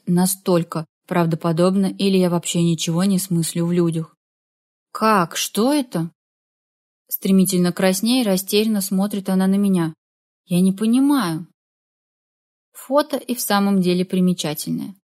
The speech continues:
Оно сделано в тот вечер, когда мы ездили за новой партией товара из-за просрочки. Фотограф поймал тот момент, когда Лила споткнулась и свалилась на меня в своём кабинете.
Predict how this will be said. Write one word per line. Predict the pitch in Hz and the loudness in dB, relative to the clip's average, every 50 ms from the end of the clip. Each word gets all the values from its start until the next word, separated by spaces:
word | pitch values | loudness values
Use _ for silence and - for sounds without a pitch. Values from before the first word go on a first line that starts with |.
| _ _ _ _ _ _ _ _ _ _ _ _ _ _ - | _ _ _ _ _ _ _ _ _ _ _ _ _ _ -8
Оно | - 214 208 208 208 | -4 -2 0 0 2
сделано | 196 185 190 190 190 190 190 190 | 2 2 2 4 4 4 2 2
в | 190 | 0
тот | - 202 190 196 196 | -4 -8 -6 -4 -2
вечер, | 226 254 254 - 233 - _ | -2 -2 -2 -4 -8 -8 _
когда | - - 180 175 180 180 | -10 -4 -2 0 2 2
мы | 180 185 180 | 2 2 2
ездили | 190 190 180 185 180 175 175 | 2 0 0 0 0 0 0
за | 170 170 185 180 | 0 2 2 2
новой | 180 180 175 170 170 | 2 2 2 2 0
партией | 170 - 180 175 180 - - 180 170 | 0 0 -2 -2 -2 -4 -8 -8 -6
товара | - 175 170 170 214 254 262 240 - _ - | -4 -2 -2 0 -2 -2 -4 -6 -8 _ -4
из-за | 214 208 190 196 | -4 -2 -2 -2
просрочки. | 196 - 208 208 - - 196 170 160 160 - - - - _ _ _ _ _ _ _ _ _ _ _ - | -2 -2 -2 -2 -2 -4 -4 -4 -4 -6 -8 -12 -16 -20 _ _ _ _ _ _ _ _ _ _ _ -4
Фотограф | 208 196 196 226 247 247 240 202 185 190 | -4 -2 0 0 0 0 0 -2 -4 -2
поймал | - 185 180 180 180 180 175 | 0 0 2 2 2 0 0
тот | - 190 180 - | 0 -2 -2 0
момент, | 185 180 180 180 185 202 208 214 - | 0 0 2 2 0 0 -2 -4 -8
когда | - - 170 170 180 175 | -8 -6 -2 0 0 2
Лила | 175 175 185 180 175 170 | 2 2 2 2 0 -2
споткнулась | - - - 180 185 - - 214 247 262 254 226 - | -4 -4 -6 -6 -6 -4 -4 -2 0 0 0 -2 -4
и | 202 | -6
свалилась | 190 - 190 185 185 185 196 202 196 190 - | -6 -4 -2 -2 0 2 0 0 0 -2 -2
на | 196 | -2
меня | 190 190 190 190 190 196 | 0 2 2 2 0 0
в | 190 | -2
своём | - 208 202 202 190 | -4 -4 -4 -4 -4
кабинете. | 214 196 220 226 214 190 160 151 - - - | -4 -2 -2 0 0 0 -2 -4 -6 -10 -16